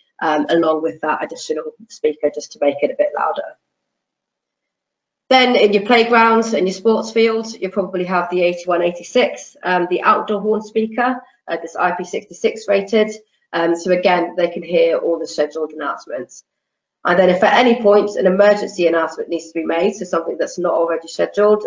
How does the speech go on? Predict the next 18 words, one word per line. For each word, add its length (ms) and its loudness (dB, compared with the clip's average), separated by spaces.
then 400 2
the 80 -12
school 260 0
receptionist 720 0
or 60 0
headmaster 840 2
can 80 -10
just 220 -10
dial 260 6
into 220 -2
the 100 -4
ring 200 0
group 260 -2
from 160 -4
their 100 -2
I 260 0
P 240 -4
phone 300 2